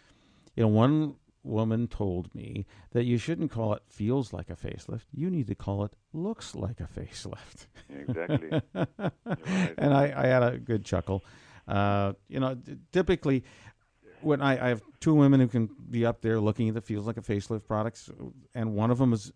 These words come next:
Speaker 1: is a user of it, and the other one is just kinda new and thinking about it, they'll stand there for five or ten minutes and chat about how improved they are. Like,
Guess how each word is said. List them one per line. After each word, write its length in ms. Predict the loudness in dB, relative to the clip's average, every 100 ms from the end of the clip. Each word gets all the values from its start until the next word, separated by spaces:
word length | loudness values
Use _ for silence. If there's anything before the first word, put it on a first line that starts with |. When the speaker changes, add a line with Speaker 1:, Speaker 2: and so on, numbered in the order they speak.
| -8
Speaker 1:
is 160 | 0
a 40 | 2
user 560 | 6 6 6 4 2
of 140 | 2 2
it, 80 |
and 100 | 0
the 80 | -2
other 160 | 0 0
one 160 | 0
is 140 | -2 -2
just 160 | -10
kinda 200 | -4 -2
new 280 | 2 2 2
and 120 | 0
thinking 300 | 0 -2 -2
about 240 | -2 0 -2
it, 160 | -2 _ _ _ _ _
they'll 180 | -2 -2
stand 480 | -2 -4 -2 0 0
there 200 | 0 -2
for 200 | -4 -6
five 440 | -2 0 0 -2
or 80 | -6
ten 260 | -2 -2 2
minutes 240 | 0 0
and 200 | 0 0
chat 320 | 0 -2 0
about 400 | -2 -2 -4 -4 -6 -20 -20 -20
how 260 | 0 4 6
improved 720 | 4 2 2 2 4 2 0
they 240 | -2 -2 -2
are. 460 | -6 -8 -6 -6 -10 -20 -2
Like, 220 | 0 0